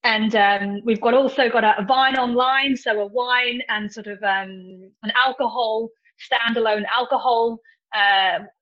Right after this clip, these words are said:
banner. Um, and, and we've also got a digital media, um, banner as well called Cartology, um, which provides opportunities for suppliers to access and, and reach customers through in-store media, digital in-store media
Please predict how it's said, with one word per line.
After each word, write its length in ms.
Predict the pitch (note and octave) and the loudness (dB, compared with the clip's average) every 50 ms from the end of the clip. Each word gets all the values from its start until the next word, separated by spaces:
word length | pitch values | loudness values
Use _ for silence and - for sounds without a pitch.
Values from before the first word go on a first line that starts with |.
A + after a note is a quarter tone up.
| - G#3 - | -12 -4 0
banner. 460 | A#3 A#3 A3 A3 A3 G#3+ G#3 G#3+ G#3+ G#3+ - - _ _ _ - | 0 2 2 2 2 2 0 0 -2 -4 -10 -20 _ _ _ -2
Um, 300 | G#3 G3 F#3+ F#3+ G3 F#3 - - | 0 2 2 0 -2 -6 -6 -2
and, 160 | A3+ A3+ A3+ - | -2 -2 -2 0
and 120 | B3+ A#3+ B3+ | 0 0 0
we've 100 | C4 B3 | 0 0
also 280 | D4+ D4+ D4 - C4 | -2 -4 -2 -2 0
got 120 | A#3+ B3+ A#3+ | 0 0 0
a 60 | G#3+ | 0
digital 440 | - A#3+ - A#3+ - - A#3 A#3 A3 | 0 -2 -2 -2 -2 0 0 0 2
media, 600 | G3+ G#3+ A#3 A#3 A3+ - G#3+ G3 F#3+ F3+ F3+ - _ _ _ _ _ - | 2 0 0 0 0 0 0 0 0 -2 -4 -6 _ _ _ _ _ -2
um, 420 | A3 G3 F#3+ F#3+ F#3+ F#3 F#3 F#3 - | 0 0 0 0 -4 -8 -10 -6 -2
banner 360 | G#3+ F#3+ F#3 F#3 F3+ F3 F3 - | -2 0 0 0 0 0 -2 -2
as 140 | G#3 F#3 A3 | -4 -2 0
well 240 | A3+ G#3+ F#3 F#3 | 0 2 2 0
called 280 | F#3 - - G#3 G3 - - - | 0 -2 -2 -2 -2 -4 -6 -4
Cartology, 720 | - G#3+ F#3+ F#3 - A3 G3+ F3+ F3+ F3 F#3+ E3+ D#3+ D#3+ - _ _ _ _ _ _ - | -4 -4 -4 -4 -4 -4 -2 -2 -2 -4 -4 -4 -4 -6 -8 _ _ _ _ _ _ -4
um, 240 | G3 G3 F#3+ F#3+ F#3+ | -2 -2 -2 0 0
which 240 | G3+ G#3+ G3+ - - | -2 -2 -2 -4 -4
provides 480 | - A3 G3 A3 G3 F#3+ F#3+ G3 G3 A#3 | -6 -2 0 2 2 2 2 0 0 -2
opportunities 800 | - - A3+ G#3+ - B3 A#3+ A#3 A3 - B3+ A#3+ A3 G#3+ G#3+ - | -2 -2 -2 -2 -2 -2 -2 -2 -2 -2 -4 -4 -4 -4 -6 -8
for 140 | - A3 | -8 -8
suppliers 760 | F#3+ - - A3 - - A#3 A#3 A3 G#3+ G#3 G3+ G3 F#3+ F#3 - - | -8 -8 -10 -12 -8 -4 0 2 2 4 2 2 0 -2 -4 -8 -6
to 220 | - G#3+ G3 G3 - | -2 -2 -2 0 0
access 460 | G#3 - - - - A#3 G#3 G3 G3 - - - - A3 | -2 -4 -4 -4 -2 0 0 0 0 -2 -10 -8 -8 -6
and, 140 | G#3 G3 F#3+ - | -6 -6 -8 -6
and 140 | A3 G#3 G#3 A3+ | -6 -6 -4 -4
reach 260 | A3+ A3 G#3+ - - - | -4 -4 -4 -8 -8 -8
customers 520 | - - - - A#3 G#3 G3 F#3+ F#3 - _ _ _ _ _ _ _ _ - - | -8 -8 -8 -8 -6 -4 -4 -4 -6 -8 _ _ _ _ _ _ _ _ -6 0
through 380 | A#3 A3+ G#3 G3+ G3 G3 G3 - | 2 2 4 4 4 2 2 2
in-store 480 | A3+ G#3 G3+ - - - A3+ G3 G3 | 2 0 0 0 2 2 2 2 2
media, 420 | G3 G3 G3 F#3 F3+ E3+ E3+ D#3+ - - | 2 0 0 0 -2 -2 -2 -4 -4 -6
digital 320 | A3+ - - A3 G3+ - - | -8 -8 -6 -6 -6 -6 -6
in-store 380 | G3 F#3+ F3 - A#3 G#3 F#3 | -10 -10 -8 -6 -6 -6 -6
media 500 | F#3+ F#3 F#3 F#3 F3 F#3 E3+ D#3+ D#3+ E3 | -6 -8 -10 -10 -8 -6 -4 -4 -4 -6